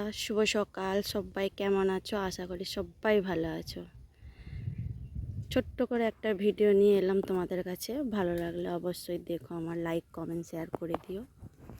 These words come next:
দেখো, সেবারে বেগুন গাছের ভিডিও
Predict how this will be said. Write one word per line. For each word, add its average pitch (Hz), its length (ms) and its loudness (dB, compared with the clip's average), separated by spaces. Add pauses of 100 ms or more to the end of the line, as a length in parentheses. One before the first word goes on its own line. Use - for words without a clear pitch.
(840)
দেখো, 202 360 0 (100)
সেবারে 202 380 2
বেগুন 208 320 6
গাছের 214 240 0 (100)
ভিডিও 214 200 4